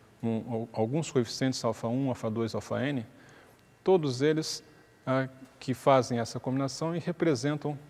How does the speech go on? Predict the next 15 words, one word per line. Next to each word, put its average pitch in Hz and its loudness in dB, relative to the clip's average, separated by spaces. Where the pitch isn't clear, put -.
o 135 -4
vetor. - -6
E 165 0
essa 185 4
combina-, 139 4
esses 131 0
fatores 123 2
aqui 151 0
são 160 0
únicos. 135 0
Então, 117 0
dado 160 6
o - 4
espaço 127 0
vetorial, 113 2